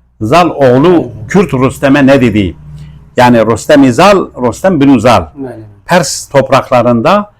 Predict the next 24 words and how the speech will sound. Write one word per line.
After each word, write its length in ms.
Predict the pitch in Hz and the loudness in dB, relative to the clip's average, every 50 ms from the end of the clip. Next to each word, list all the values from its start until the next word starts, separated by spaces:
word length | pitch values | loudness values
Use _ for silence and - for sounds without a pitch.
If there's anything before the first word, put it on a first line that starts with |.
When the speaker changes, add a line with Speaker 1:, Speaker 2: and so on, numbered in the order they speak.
| _ _ _ _ | _ _ _ _
Speaker 1:
milli 440 | 120 123 120 127 147 165 151 127 120 | 0 2 2 2 2 2 2 0 -2
kahraman 560 | - - 131 123 110 117 117 120 123 120 104 | -4 -6 -4 -4 -2 0 0 0 0 0 0
idi 180 | 104 101 143 160 | -2 -2 -4 -4
ama 240 | 143 127 120 - - | -2 -2 -2 -2 -4
Kürttür. 540 | - - 107 - - - 95 85 - - _ _ _ _ _ _ _ 101 _ _ _ _ _ _ - 107 101 95 | -6 -8 -8 -8 -8 -8 -10 -10 -10 -14 _ _ _ _ _ _ _ _ _ _ _ _ _ _ -8 -6 -2 0
Düşman 720 | 135 151 151 - - - 180 202 226 220 208 185 156 143 | 0 0 0 -2 -4 -2 0 2 2 2 0 0 0 0
ne 160 | 165 196 202 | 0 0 0
tavan 400 | - 180 170 165 156 151 139 127 | 0 2 2 4 4 4 2 0
hakir 500 | 113 - - 143 - - 165 165 151 135 | -2 -4 -6 -6 -4 0 0 0 2 2
ve 120 | 135 135 127 | 2 2 2
biçare 440 | 139 127 - - 135 131 135 135 117 | 2 0 0 0 2 2 2 2 0
şümert. 420 | - - 131 127 117 104 98 - - | -2 0 0 2 2 0 -2 -2 -2
Ey 240 | 147 160 160 156 156 | 0 2 4 2 2
oğul 460 | 127 143 143 135 127 135 127 120 113 | 2 2 2 2 2 2 2 0 0
dedi, 360 | - - 101 107 101 85 - _ _ _ _ _ _ | 0 0 0 0 -2 -4 -6 _ _ _ _ _ _
düşmanı 400 | 123 117 - - 139 135 139 143 | -4 -4 -2 -2 0 2 2 2
hiçbir 480 | 127 113 139 156 - - 120 143 147 135 | 2 0 0 -2 -2 -2 0 0 0 0
zaman 480 | 117 127 123 123 151 170 170 147 - - _ _ _ _ _ | 0 -2 0 0 0 0 0 -2 -6 -10 _ _ _ _ _
küçük 360 | - 135 117 - 165 143 123 | -6 -6 -4 -2 -4 0 2
görme, 340 | 143 151 143 131 139 127 117 | 2 2 4 2 0 0 0
basit 300 | 117 110 - - 110 - | -2 -4 -6 -10 -8 -2
görme. 400 | 120 110 101 87 85 78 76 - _ _ 120 | 0 0 0 0 -4 -8 -12 -16 _ _ -20
Speaker 2:
Aa. 120 | 113 107 101 101 98 _ _ _ _ _ _ _ _ _ - | -18 -18 -18 -18 -20 _ _ _ _ _ _ _ _ _ -8
Speaker 1:
Didem 540 | 104 98 123 139 151 156 202 226 214 196 180 | -2 0 2 2 4 4 4 2 2 0 0